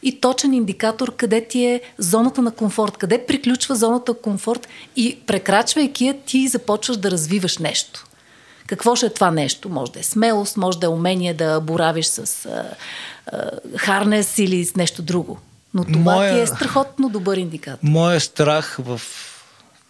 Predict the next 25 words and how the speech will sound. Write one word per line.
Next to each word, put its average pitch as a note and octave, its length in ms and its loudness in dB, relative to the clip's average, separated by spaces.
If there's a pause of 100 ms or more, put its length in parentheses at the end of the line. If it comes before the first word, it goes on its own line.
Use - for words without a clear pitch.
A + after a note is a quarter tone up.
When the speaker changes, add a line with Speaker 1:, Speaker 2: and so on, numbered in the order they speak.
(320)
Speaker 2:
тези A#2+ 180 0
въпросни G#2+ 680 -4 (300)
екстремни G2+ 560 -2
спортове F#2+ 680 -6 (480)
е, - 100 -4
че B2 160 0
в G#2+ 180 -4
момента, A#2 500 2
в - 80 -12
който B2 380 0
има A2+ 180 -4
страх, A2+ 400 -4
има A2 180 0
някаква G#2+ 300 -4
опасност, A2+ 580 -4
над G#2 200 -4
която A2 400 -4
ти - 200 -4
нямаш G#2 460 -4 (420)
идея A2+ 420 0
как G#2+ 200 -2
да G2+ 100 -4
контролираш. E2+ 840 -6 (500)
Нали, A2+ 440 0
а, G#2 500 0